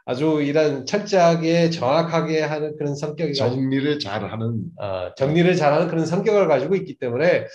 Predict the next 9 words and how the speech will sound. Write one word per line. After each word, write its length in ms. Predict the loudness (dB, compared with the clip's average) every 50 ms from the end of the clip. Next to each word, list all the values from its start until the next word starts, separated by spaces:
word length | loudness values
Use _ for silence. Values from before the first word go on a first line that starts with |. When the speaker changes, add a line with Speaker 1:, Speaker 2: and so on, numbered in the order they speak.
| -16 -18 -18 -6
Speaker 1:
저는 320 | -2 2 4 4 4 4 4
조금 640 | 4 4 4 4 4 4 2 2 0 -2 -6 -8 -10 -12 -16 -20 _ _ _
흩어져 380 | -20 -20 -8 -4 -2 2 2 2
있는 320 | 2 4 4 4 2 2
그런 240 | 2 2 2 2 0
성격을 580 | 0 -2 -6 -6 -8 -8 -6 -4 -4 -4 -4 -2
가지고 320 | 0 0 0 0 -2 -4
있기 260 | -6 -6 -10 -14 -10
때문에 480 | -8 -8 -6 -4 -2 -2 -2 -2 -4 -6